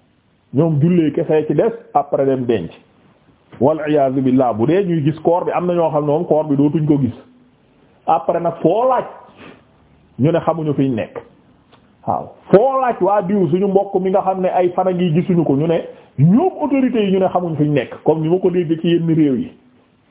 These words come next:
<laughs> waaw <laughs> yoo xamante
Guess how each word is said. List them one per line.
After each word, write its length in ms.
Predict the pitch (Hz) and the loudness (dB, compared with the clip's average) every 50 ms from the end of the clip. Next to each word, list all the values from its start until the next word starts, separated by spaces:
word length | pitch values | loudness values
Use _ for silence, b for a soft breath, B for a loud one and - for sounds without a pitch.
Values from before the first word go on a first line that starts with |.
| _ _ _ _ - | _ _ _ _ -6
<laughs> 800 | - 185 - - - - - - _ _ - - - _ - - | -6 -4 -4 -4 -6 -6 -6 -12 _ _ -20 -20 -20 _ -2 -2
waaw 320 | 147 139 135 104 76 - - - - _ - - | 0 0 0 -4 -4 -8 -12 -18 -20 _ -12 -8
<laughs> 1080 | - 226 - - - - - _ _ _ _ _ _ _ _ _ _ _ _ _ - | -2 -2 -2 -4 -4 -20 -20 _ _ _ _ _ _ _ _ _ _ _ _ _ 0
yoo 180 | 127 151 175 175 170 | 2 2 2 2 0
xamante 340 | - 175 185 175 170 165 - | -2 -2 -2 -2 -4 -2 -2